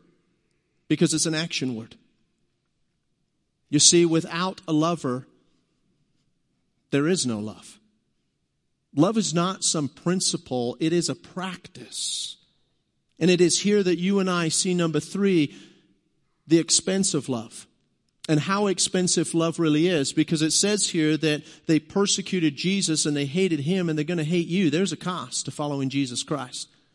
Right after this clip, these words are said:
But it is not just the cost of persecution, it is the cost of providing and meeting the needs of those less fortunate than you. Because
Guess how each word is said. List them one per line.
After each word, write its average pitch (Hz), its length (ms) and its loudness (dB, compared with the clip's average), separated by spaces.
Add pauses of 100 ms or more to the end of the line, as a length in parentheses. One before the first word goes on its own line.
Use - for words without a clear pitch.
(1120)
But 160 140 6
it 214 140 4
is 175 160 2
not 202 320 0
just 180 360 -2
the 156 80 -2
cost 156 500 -2
of 156 140 -6
persecution, 160 760 -4
it 151 180 -4
is 147 160 -2
the 147 80 -8
cost 170 420 -4
of 151 120 -4
providing 147 840 -2 (220)
and 147 220 0
meeting 190 320 4
the 175 100 2
needs 160 460 2
of 139 160 -6
those 147 400 0
less 139 240 -2
fortunate 139 600 -4
than 123 120 -6
you. 131 220 -4 (1400)
Because 175 400 4